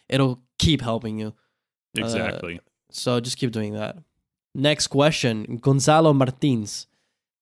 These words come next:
Speaker 1: Um, so I, I read this question, but I couldn't really make sense of it. Maybe you can.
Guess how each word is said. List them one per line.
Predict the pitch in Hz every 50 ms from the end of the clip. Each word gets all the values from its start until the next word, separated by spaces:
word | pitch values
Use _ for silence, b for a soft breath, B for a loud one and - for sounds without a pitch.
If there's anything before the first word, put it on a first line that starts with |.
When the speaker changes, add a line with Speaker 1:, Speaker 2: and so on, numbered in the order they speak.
| _ _ _ _ _ _
Speaker 1:
Um, | - 143 151 151 147 151 147 147 147 139 - _ _ _ _ _ _ _ _ _ _ _ -
so | - - 175
I, | 139 139 160 165 151 156 -
I | - 123 147
read | 151 143 135 147 139 65 71 87 135 151 190 208
this | 202 202 -
question, | - 185 175 160 - - 160
but | 143 139
I | 139 135 131 131 127 - _ _ _ _ _ -
couldn't | - 175 175
really | 170 165 156
make | 147 139 139
sense | - - 135 139 131
of | - 147 151
it. | 165 160 -
Maybe | 131 127 131 143 139 131
you | 127 123 135
can. | 139 - - 165 165 180 165 - 170